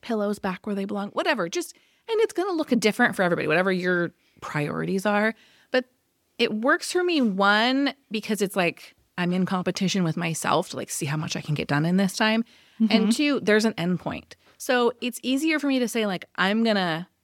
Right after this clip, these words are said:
Speaker 1: keep moving for twenty minutes" than it is to say, like, "I'm gonna go put laundry away." I don't,
Speaker 2: <laughs>
Speaker 1: I don't know why. It just is.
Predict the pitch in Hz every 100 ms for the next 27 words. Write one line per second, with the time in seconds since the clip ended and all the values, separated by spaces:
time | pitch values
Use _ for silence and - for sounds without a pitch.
0 | _ _ _ _ _ - - - 185 202
1 | 202 190 185 170 160 151 151 - 170 165
2 | 170 160 165 - 151 143 - 156 202 147
3 | 139 139 143 143 185 220 214 202 175 139
4 | 113 71 82 - - _ - - - 190
5 | 214 - - 208 254 285 254 180 170 233
6 | 302 _ _ _ _ _ - 202 226 220
7 | 254 - - _ _ _ _ - 180 180
8 | 208 233